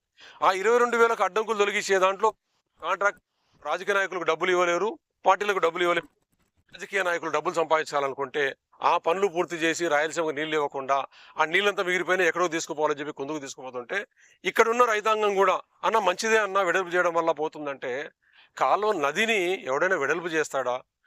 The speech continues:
పొరంబోకి భూమి ఎందుకు ఉండాలి? ఎందుకు ఉండాలి? మనము, మన పశువులు తిరగడానికి, మన చేలకు రక్షణగా ఉండాలి.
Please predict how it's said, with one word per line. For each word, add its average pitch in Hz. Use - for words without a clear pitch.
పొరంబోకి 214
భూమి 196
ఎందుకు 170
ఉండాలి? 151
ఎందుకు 202
ఉండాలి? 151
మనము, 196
మన 143
పశువులు 170
తిరగడానికి, 165
మన 139
చేలకు 180
రక్షణగా 165
ఉండాలి. 131